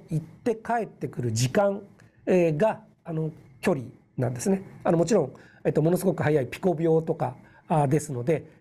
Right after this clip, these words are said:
えっと、それを、あの、まあ、えっと、あの、センサーの中で処理をして距離に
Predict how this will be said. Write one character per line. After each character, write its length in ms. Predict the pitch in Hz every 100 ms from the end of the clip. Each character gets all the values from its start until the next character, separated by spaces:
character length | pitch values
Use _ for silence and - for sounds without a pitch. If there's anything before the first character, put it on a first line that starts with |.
| -
え 160 | 151
っ 40 | 139
と、 160 | -
そ 120 | 131
れ 80 | 180
を、 240 | 175 175 -
あ 60 |
の、 240 | 147 143 151
ま 100 | 151
あ、 100 | 127 - - _ _ _ _ _ _ _ _ -
え 140 | 117
っ 140 | 110 -
と、 360 | 107 104 123 - _ _ _ _ _ _ _ -
あ 80 | 113
の、 160 | 131 -
セ 140 | - 165
ン 40 |
サ 80 | 151
ー 20 |
の 60 | 147
中 180 | 139
で 60 | 117
処 120 | 151
理 80 | 175
を 60 | 127
し 80 | -
て 80 | 117
距 120 | 175
離 100 | 131
に 120 | 120